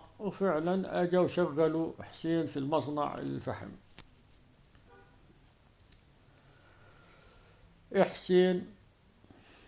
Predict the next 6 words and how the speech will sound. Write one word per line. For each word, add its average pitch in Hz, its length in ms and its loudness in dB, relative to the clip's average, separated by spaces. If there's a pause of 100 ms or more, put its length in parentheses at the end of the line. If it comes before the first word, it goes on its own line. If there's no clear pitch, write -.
(280)
بيوم 170 320 4
من 151 60 -2
الأيام 147 540 2
حسين 156 400 -2
وهو 143 180 0
بيشتغل 143 580 -2